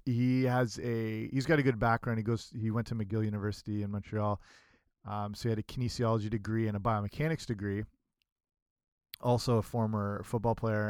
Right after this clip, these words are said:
and he learned how to mix supplements with, um, some sports performance nutritionists and, um, some bodybuilding gurus and, and, you know, people who knew the business and industry, and,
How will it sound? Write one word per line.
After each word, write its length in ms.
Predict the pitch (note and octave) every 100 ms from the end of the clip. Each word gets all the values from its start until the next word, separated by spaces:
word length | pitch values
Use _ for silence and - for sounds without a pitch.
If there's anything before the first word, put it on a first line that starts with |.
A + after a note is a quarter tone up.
| -
and 340 | G#2+ G#2 G#2+ - _ _ -
he 180 | A#2+
learned 500 | A#2+ B2 C3 C3 B2+ -
how 300 | - B2+ B2
to 140 | A2+
mix 360 | A#2+ A#2 A2 -
supplements 760 | - C#3+ E3+ A2+ A2+ - - - - _ -
with, 360 | A#2+ B2 - -
um, 400 | A2+ A2+ A2+ A2
some 280 | - B2 A#2+
sports 400 | - C3 A#2+ -
performance 460 | A#2+ B2 A#2+ A2+
nutritionists 800 | A#2+ - A#2+ - A#2 A2+ A2 - - A#2+
and, 540 | A2 A2 G#2+ G#2+ G#2+ - _ _ -
um, 440 | A2 G#2+ G#2+ G#2+ A2
some 600 | - A#2 A2 A2 A2 A2 - - B2+
bodybuilding 560 | B2 A#2 A#2+ A#2+ A#2 A2+
gurus 380 | A#2+ A#2 A#2 G#2+
and, 140 | B2
and, 120 | B2+
you 80 | C3
know, 60 | A#2+
people 320 | - B2 A2
who 100 | A#2
knew 220 | A2+ A#2
the 80 | G#2+
business 420 | G2 A2 A2 G#2+
and 120 | G#2+
industry, 640 | G#2 G#2+ G#2 - A2 G#2 G#2+
and, 260 | G#2+ G#2+